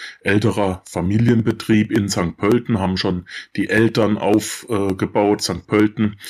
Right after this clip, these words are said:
ihr kennt euch aus, westlich von Wien in Österreich. Ähm, aber darum geht's heute gar nicht. Wir haben schon... Äh,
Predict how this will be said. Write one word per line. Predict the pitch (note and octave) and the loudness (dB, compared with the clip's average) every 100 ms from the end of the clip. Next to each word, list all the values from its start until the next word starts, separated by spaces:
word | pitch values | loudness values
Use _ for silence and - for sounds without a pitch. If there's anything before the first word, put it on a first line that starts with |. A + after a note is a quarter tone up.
| - | -8
ihr | A2 | -6
kennt | - G2+ G2 | -2 0 0
euch | F2+ | 0
aus, | F2+ G#2+ - - | 0 0 -2 -8
westlich | F#2+ G#2+ G#2+ - A2+ G#2 - | -6 -2 -2 -2 -4 -4 -2
von | A2 A2+ | -2 0
Wien | C#3 E3+ | 2 2
in | F#3 A#2 A2 A2 - | 0 -2 -2 -2 0
Österreich. | B2 C#3 D3+ C#3+ E3+ F#3 - - - - - | 0 2 0 0 0 -2 -8 -18 -20 -20 -4
Ähm, | A#2+ B2 C3 C3+ C3+ - - | 0 2 4 2 0 -2 -6
aber | - | -2
darum | D3 D#3+ F3+ | 0 4 2
geht's | F#3+ G#3+ - | 2 -2 0
heute | C3+ A#2+ A2 | 2 2 2
gar | A#2+ G#2 | 2 0
nicht. | G2+ F#2 | 0 -2
Wir | A#2 | -2
haben | C3 | 0
schon... | C3 B2 G#2+ | 0 -2 -2
Äh, | G#2 G#2 G#2 G#2 | 0 0 2 0